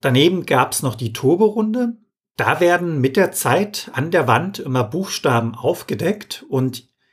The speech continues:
der Kandidat, der zuerst auf seinen Buzzer drückt, also ein Signal gibt in dem Sinne, nennt eine Lösung.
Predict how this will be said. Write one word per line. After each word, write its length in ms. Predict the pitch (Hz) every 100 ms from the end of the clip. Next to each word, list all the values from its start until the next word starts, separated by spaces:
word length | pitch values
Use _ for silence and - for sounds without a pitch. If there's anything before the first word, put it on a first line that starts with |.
| -
der 200 | 151 196
Kandidat, 800 | 202 190 185 170 127 120 120 -
der 200 | 127 123
zuerst 600 | - 165 135 175 196 -
auf 160 | 156 -
seinen 480 | 147 135 135 131 - _ _ -
Buzzer 360 | 139 175 170
drückt, 440 | 127 117 202 - -
also 180 | 127 127
ein 160 | 117
Signal 440 | 110 110 120 151 196
gibt 280 | 170 -
in 100 | -
dem 200 | 135 135
Sinne, 320 | 131 165 214 - _ _ _
nennt 460 | 131 135 170 - 147
eine 260 | 123 120
Lösung. 520 | 113 170 214 247 262